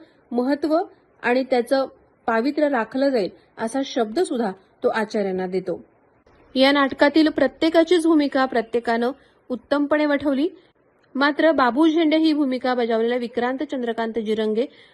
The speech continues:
यांची भूमिका लक्षवेधी ठरली. त्यांच्याबरोबरच केसरी म्हणून मंगेश विठ्ठल डोंगरे, मास्तर म्हणून राजेंद्र लक्ष्मण जाधव, सिंग हरिचाचा म्हणून साताप्पा शंकर राणे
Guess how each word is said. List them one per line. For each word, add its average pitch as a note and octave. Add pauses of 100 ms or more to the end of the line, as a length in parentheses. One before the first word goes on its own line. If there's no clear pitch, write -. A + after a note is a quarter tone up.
(180)
यांची C#4
भूमिका C#4
लक्षवेधी B3
ठरली. G3+ (500)
त्यांच्याबरोबरच B3 (500)
केसरी C#4
म्हणून D4+
मंगेश C4+
विठ्ठल B3
डोंगरे, A3 (400)
मास्तर A#3+
म्हणून C4
राजेंद्र A#3
लक्ष्मण A#3
जाधव, G#3+ (360)
सिंग D#4
हरिचाचा C#4
म्हणून C4+
साताप्पा A#3
शंकर A3+
राणे A3